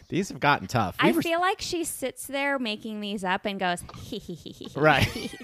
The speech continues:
Speaker 1: <laughs> Chuck will never get this one.
Speaker 2: <laughs> Ha,
Speaker 1: Yeah.
Speaker 2: ha, ha.
Speaker 1: <laughs> Right, Roxy. All right. Well, listen, Bobby, thank you for coming on and playing Stump the Host and the Guests, whatever you wanna call it.
Speaker 2: Uh-huh.
Speaker 1: And, uh, more importantly, how can they reach you again? To, if you,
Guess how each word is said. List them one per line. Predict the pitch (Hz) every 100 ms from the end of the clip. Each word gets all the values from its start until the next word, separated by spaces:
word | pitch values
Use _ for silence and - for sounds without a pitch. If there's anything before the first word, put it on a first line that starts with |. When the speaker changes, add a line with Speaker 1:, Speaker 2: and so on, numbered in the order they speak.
| -
Speaker 1:
<laughs> | - -
Chuck | 240 -
will | 147
never | 185 151
get | 127
this | - 143
one. | 113 92 90
Speaker 2:
<laughs> |
Ha, | - -
Speaker 1:
Yeah. | 113 254
Speaker 2:
ha, | 247 202 180 240
ha. | - 156 135
Speaker 1:
<laughs> | - - 427 -
Right, | 202 147 -
Roxy. | 143 - 494 508 - - 523 - 466 -
All | 226
right. | 185 170
Well, | 165 175
listen, | 196 170 160
Bobby, | 131 143 135 135
thank | - 165 156
you | 180
for | 180
coming | 180 190 180
on | 110 107 107 110
and | 101 98
playing | - 131 117 110 110
Stump | - 123 110
the | 107
Host | 101 98 107 -
and | 101
the |
Guests, | 87 92 98 -
whatever | 104 95 90
you | 92
wanna | 92 90
call | - 135 104
it. | 104
Speaker 2:
Uh-huh. | 92 202 196 226
Speaker 1:
And, | - 107 104
uh, | -
more | 127
importantly, | 143 175 143 131 113
how | 92 156
can | 170 202
they | 185
reach | 180 -
you |
again? | 170 151 147
To, | 135 -
if |
you, | 120